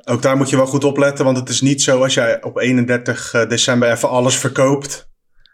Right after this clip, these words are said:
En op wat voor manier dan ook, eh, eh, minder vermogen hebt op één januari. En twee januari heb je weer veel meer.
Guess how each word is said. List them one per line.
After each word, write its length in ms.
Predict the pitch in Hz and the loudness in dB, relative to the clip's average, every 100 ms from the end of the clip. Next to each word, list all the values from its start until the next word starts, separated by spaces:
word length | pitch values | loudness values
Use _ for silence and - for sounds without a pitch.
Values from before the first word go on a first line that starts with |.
| _ | _
En 120 | 117 | -2
op 60 | 113 | 0
wat 160 | 117 120 | 0 2
voor 80 | |
manier 180 | 123 123 | 2 4
dan 160 | 120 123 | 2 2
ook, 260 | 120 123 | 0 0
eh, 640 | 131 120 120 117 117 117 117 | 2 4 4 4 4 4 2
eh, 80 | 113 - - 113 | 0 -6 -8 -2
minder 280 | 117 123 120 | 2 2 2
vermogen 440 | 120 120 123 120 | 0 0 0 0
hebt 180 | 120 123 | -2 -2
op 100 | 117 | -4
één 120 | 123 | -2
januari. 580 | 120 117 117 120 131 127 | 0 0 0 0 0 -2
En 260 | 120 123 | -2 -4
twee 160 | - 131 | -2 0
januari 400 | 127 120 120 120 | 2 2 0 0
heb 140 | 120 | -2
je 80 | 127 | 0
weer 420 | 120 120 120 120 _ | 0 2 0 -4 _
veel 260 | - 139 131 | -2 0 4
meer. 420 | 131 135 147 | 4 2 0